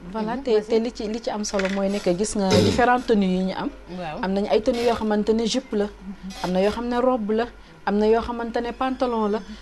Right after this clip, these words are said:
Speaker 1: Donc yow nit ki moom mooy def choix am, selon aussi corpulence am.
Speaker 2: D'accord. Waaw. Co-, euh, corpulence bi aussi am
Speaker 1: Waaw,
Speaker 2: na ci,
Speaker 1: yaram bi.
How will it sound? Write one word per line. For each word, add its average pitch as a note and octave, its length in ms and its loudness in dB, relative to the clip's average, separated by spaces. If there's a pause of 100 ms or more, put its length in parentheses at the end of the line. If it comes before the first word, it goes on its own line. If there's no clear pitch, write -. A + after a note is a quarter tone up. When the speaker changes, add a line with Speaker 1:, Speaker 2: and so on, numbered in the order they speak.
(140)
Speaker 1:
Donc B3+ 280 0
yow C4+ 200 6
nit C#4+ 160 4
ki - 120 -6
moom A#3 160 0
mooy B3+ 140 2
def G#3+ 140 2
choix G3 220 -2 (100)
am, D#3 60 -6 (280)
selon A#3+ 340 0
aussi G#3+ 200 0
corpulence F#3+ 640 0
am. D3+ 100 -2
Speaker 2:
D'accord. - 200 -14
Waaw. E3+ 220 0 (120)
Co-, - 300 -8
euh, A#3+ 100 2 (200)
corpulence C#4 440 -2
bi A3+ 60 -6
aussi B3 180 -4
am G3+ 120 0
Speaker 1:
Waaw, F3+ 140 4
Speaker 2:
na D#3+ 40 0
ci, D#3+ 80 0
Speaker 1:
yaram G3 220 4
bi. E3 80 0